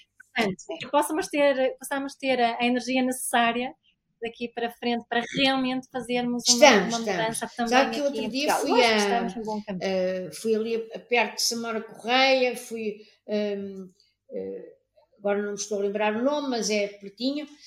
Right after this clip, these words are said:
Speaker 2: eh, <laughs> Abrantes, e fui a uma outra ali, Entroncamento, e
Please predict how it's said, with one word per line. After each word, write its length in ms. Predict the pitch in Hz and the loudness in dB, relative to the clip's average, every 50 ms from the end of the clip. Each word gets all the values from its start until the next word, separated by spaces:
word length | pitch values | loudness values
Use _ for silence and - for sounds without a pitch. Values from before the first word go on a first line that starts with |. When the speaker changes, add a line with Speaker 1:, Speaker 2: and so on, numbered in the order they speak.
| - _ _ | -20 _ _
Speaker 2:
eh, 380 | - 233 233 226 220 220 214 208 175 165 - - - | 4 4 6 6 4 4 4 2 0 -4 -8 -10 -2
<laughs> 460 | - 269 - - - 403 254 - - _ - _ _ - | -2 -2 -2 -2 -6 -8 -8 -8 -10 _ -20 _ _ -8
Abrantes, 1040 | 202 196 180 196 214 247 277 294 302 302 294 294 - 294 294 285 294 277 - - - _ _ _ _ _ _ _ - | -6 -6 -4 0 2 4 4 4 4 0 -2 -4 -8 -10 -10 -8 -6 -6 -8 -8 -10 _ _ _ _ _ _ _ -6
e 140 | 220 214 | -6 -6
fui 280 | 208 214 220 226 220 214 | -6 -6 -8 -6 -4 -2
a 60 | 214 | -2
uma 180 | 214 214 208 202 | -2 -2 -4 -4
outra 380 | 202 202 208 208 208 208 202 196 | -4 -2 -4 -4 -4 -6 -8 -4
ali, 140 | 196 220 233 | 0 0 0
Entroncamento, 1160 | 233 220 226 214 208 202 214 214 208 220 247 277 294 302 311 294 302 311 302 302 302 294 - - _ _ _ _ _ _ _ _ | 2 2 0 -2 -2 0 -2 0 2 2 2 4 2 2 0 -2 -6 -4 -4 -4 -4 -6 -8 -16 _ _ _ _ _ _ _ _
e 500 | - 294 311 302 269 233 190 - - _ | 0 2 4 4 4 2 0 -2 -10 _